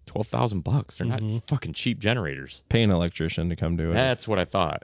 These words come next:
Speaker 1: Yeah.
Speaker 3: So you don't fuck anything
Speaker 1: Yes.
Speaker 3: up. Like, make it their
Speaker 1: Go buy
Speaker 3: problem.
Speaker 1: the, go buy the hot tub, have it delivered. I could do all the digging and the,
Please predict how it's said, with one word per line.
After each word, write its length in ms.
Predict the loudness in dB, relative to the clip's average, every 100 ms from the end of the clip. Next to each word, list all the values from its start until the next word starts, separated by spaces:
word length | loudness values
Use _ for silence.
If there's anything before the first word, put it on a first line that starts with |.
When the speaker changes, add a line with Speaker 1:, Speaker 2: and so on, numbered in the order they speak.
| -4
Speaker 1:
Yeah. 260 | 0 2 4
Speaker 3:
So 100 | 4
you 80 |
don't 200 | 4 0
fuck 300 | 0 0 0
anything 240 | 0 0 2
Speaker 1:
Yes. 240 | 2 2
Speaker 3:
up. 240 | 0 -2 -4
Like, 260 | -6 0
make 180 | 2 2
it 80 | 2
their 160 | -2 2
Speaker 1:
Go 180 | 4
buy 220 | 6 6 6
Speaker 3:
problem. 220 | 6 4
Speaker 1:
the, 0 | -2 -20 -20 -20 -20 -16 2
go 120 | 6
buy 200 | 6 6
the 100 | 6
hot 220 | 6 4
tub, 380 | 4 6 6 6
have 200 | 4 4
it 80 | 4
delivered. 540 | 6 6 6 6 6
I 100 | 4
could 160 | 4 4
do 140 | 4
all 100 | 4
the 80 | 4
digging 480 | 4 4 6 6 6
and 260 | 6 4 2
the, 280 | 2 4